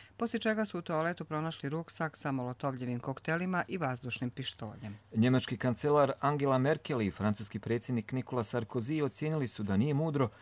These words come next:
Speaker 2: sada primati Tursku u članstvo u Europskoj uniji i da bi to bilo previše za Europu.
Speaker 1: Merkelova je istakla da Evropska unija ne želi ignorisati istok, ali da blok mora ostati funkcionalan. Na istom sastanku Sarkozy je predložio formiranje velike zajedničke ekonomske oblasti uz ocjenu da bi se taj koncept takođe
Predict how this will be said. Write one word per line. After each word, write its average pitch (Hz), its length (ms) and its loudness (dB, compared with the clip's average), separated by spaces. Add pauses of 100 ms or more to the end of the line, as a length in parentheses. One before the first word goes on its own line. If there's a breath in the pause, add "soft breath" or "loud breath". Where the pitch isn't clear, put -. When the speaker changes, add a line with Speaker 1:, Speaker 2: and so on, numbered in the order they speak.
(140 loud breath)
Speaker 2:
sada 185 320 4
primati 139 400 -2
Tursku 131 460 -2
u 117 60 0
članstvo 117 460 0
u 107 40 2
Europskoj 117 440 -2
uniji 131 280 2
i 101 60 2
da 98 100 2
bi 98 100 -2
to - 160 -2
bilo 127 240 4
previše 117 440 2
za 95 140 0
Europu. 98 360 2 (320)
Speaker 1:
Merkelova 151 500 4
je 151 80 4
istakla 202 340 -4
da 185 140 0
Evropska 175 360 -2
unija 175 220 0
ne 160 120 2
želi 165 240 0
ignorisati 120 600 -2
istok, 131 300 -6
ali 117 180 -2
da 127 80 0
blok 143 300 -2
mora 156 240 2
ostati 123 340 -4
funkcionalan. 113 760 -4 (400 loud breath)
Na 190 80 2
istom 220 200 2
sastanku 202 440 0
Sarkozy 180 400 -2
je 175 100 2
predložio 156 420 -2
formiranje 143 520 -2
velike 135 340 -2
zajedničke 139 500 -2
ekonomske 120 520 -4
oblasti 180 520 0
uz 202 180 0
ocjenu 196 340 0
da 135 100 -2
bi 127 100 -4
se - 140 -4
taj 127 220 -2
koncept - 580 -4
takođe 151 540 0